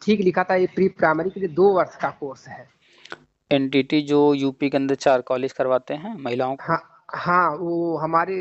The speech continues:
Speaker 1: एक मास्टर साहब उनकी लड़की कर रही इस समय, लेकिन वही खर्चा वही बीएड है कितना सर है।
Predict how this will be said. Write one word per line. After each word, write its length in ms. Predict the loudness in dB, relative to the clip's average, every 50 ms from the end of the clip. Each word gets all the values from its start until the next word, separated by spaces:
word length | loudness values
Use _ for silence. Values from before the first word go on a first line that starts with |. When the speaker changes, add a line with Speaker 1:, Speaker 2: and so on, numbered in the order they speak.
| -6 -6
Speaker 1:
एक 540 | -8 -10 -10 -10 -10 -10 -8 -6 -6 -6 -4
मास्टर 340 | -4 -2 -4 -4 -4 -6 -8
साहब 240 | -4 -2 -2 -2 -2
उनकी 220 | -4 -8 -6 -6
लड़की 240 | -6 -6 -4 -6 -6
कर 200 | -2 0 0 0
रही 180 | 0 -2 -8 -8
इस 100 | -14 -16
समय, 200 | -18 -14 -12 -10
लेकिन 260 | -6 -6 -4 -2 0
वही 220 | 0 2 2 0
खर्चा 380 | 0 -2 -2 -2 -2 0 0 0
वही 160 | 2 2 0
बीएड 280 | 0 2 2 4 4 4
है 80 | 4
कितना 320 | 2 0 -4 -10 -10 -10 -10
सर 200 | -10 -10 -12 -12
है। 200 | -12 -16 -18